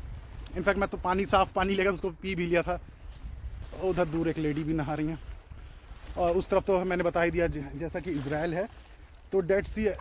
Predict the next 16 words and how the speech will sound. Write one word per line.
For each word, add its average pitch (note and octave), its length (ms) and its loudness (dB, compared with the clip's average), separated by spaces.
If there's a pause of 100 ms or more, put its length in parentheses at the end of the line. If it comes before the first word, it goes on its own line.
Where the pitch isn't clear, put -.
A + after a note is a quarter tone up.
(140)
ऐसा E3+ 220 -2
बोलते F#3 240 -2
हैं F#3+ 80 -2
कि E3+ 80 0
डेड F3 80 0
सी - 180 -6
भी G3+ 140 -2 (340)
का G3+ 100 4 (100)
वाटर F3+ 200 2
लेवल F#3+ 220 2
कम E3 200 -2
हो C3+ 120 0
रहा C3+ 120 0
है। C3 60 -4
और D#3+ 100 0
ये G#3+ 320 2